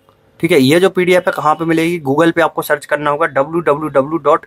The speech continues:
स्टडी नोट्स पी जे डॉट कॉम, ठीक है, ध्यान से देख लीजिए आप, ऐसा लिखेंगे ना तो आपको जो है पीडीएफ़ मिल जाएगी। अभी लाइव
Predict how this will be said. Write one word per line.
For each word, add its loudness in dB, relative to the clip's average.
स्टडी -2
नोट्स -2
पी -6
जे 2
डॉट 0
कॉम, -2
ठीक -10
है, 2
ध्यान -2
से -8
देख -4
लीजिए -4
आप, 0
ऐसा 0
लिखेंगे 0
ना 2
तो 0
आपको 0
जो -2
है -4
पीडीएफ़ 0
मिल 0
जाएगी। 2
अभी 2
लाइव 2